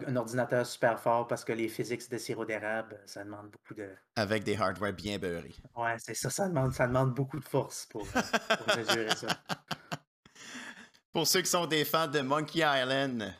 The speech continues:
Speaker 2: euh, Monkey Island, pour ceux qui savent pas c'est quoi, c'est un graphic point and click adventure avec le thème de pirate.
Speaker 1: Un
Speaker 2: Qui
Speaker 1: classique.
Speaker 2: Classique,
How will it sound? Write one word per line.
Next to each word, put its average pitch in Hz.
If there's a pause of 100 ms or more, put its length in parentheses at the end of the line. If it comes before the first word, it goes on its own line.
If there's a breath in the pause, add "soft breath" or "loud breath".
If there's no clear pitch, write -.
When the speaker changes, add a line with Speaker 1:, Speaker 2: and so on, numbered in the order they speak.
(140)
Speaker 2:
euh, 110
Monkey 135
Island, 135
pour 110
ceux 127
qui 113
savent 107
pas 123
c'est 101
quoi, 120
c'est -
un 101
graphic 110
point 113
and 107
click 117
adventure 123 (440 loud breath)
avec 175
le 214
thème 254
de 220
pirate. 156 (480)
Speaker 1:
Un 147
Speaker 2:
Qui -
Speaker 1:
classique. 202
Speaker 2:
Classique, -